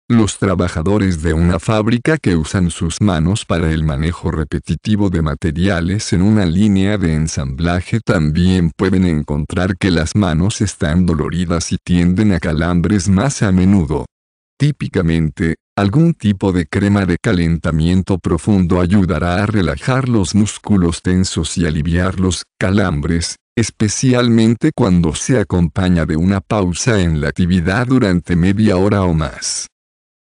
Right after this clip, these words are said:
Las deficiencias nutricionales,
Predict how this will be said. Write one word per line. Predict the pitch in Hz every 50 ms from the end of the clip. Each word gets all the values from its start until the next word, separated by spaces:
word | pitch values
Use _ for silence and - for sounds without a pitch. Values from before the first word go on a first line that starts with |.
| _ -
Las | 92 92 90 87 80 80
deficiencias | 85 82 78 - 87 85 80 - - 82 82 82 82 90 90 - - 104 98 87 -
nutricionales, | - 87 78 - - - 180 85 - - 104 98 101 107 101 85 80 82 95 107 -